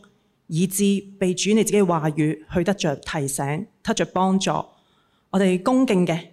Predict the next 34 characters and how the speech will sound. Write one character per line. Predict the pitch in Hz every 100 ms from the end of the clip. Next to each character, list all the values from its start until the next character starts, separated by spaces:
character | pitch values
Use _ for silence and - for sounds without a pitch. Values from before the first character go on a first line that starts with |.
| _
都 | 226
將 | 226 214 220 180
以 | 170
下 | 160
嘅 | 156
時 | 151 - 139
間 | 156 156
去 | 151
交 | 139 185 190
上， | - 151 147 - _ _ _ _
求 | - 156
聖-， | 147 233 226 226 -
求 | 180
聖 | 160 202 185
靈 | 165 160
親 | - 233
自 | 208
與 | 160 147
我 |
哋 | 147
同 | 139 - -
在， | 156 147 - _ - _ -
奉 | - 185 180
主 | 180 233
耶 | 208
穌 | - 208
基 | 208 214
督 |
名 | 220 196 147
字 | - 165
祈 | - 147
求， | - - - _ _ _
阿 | - 160
門。 | 160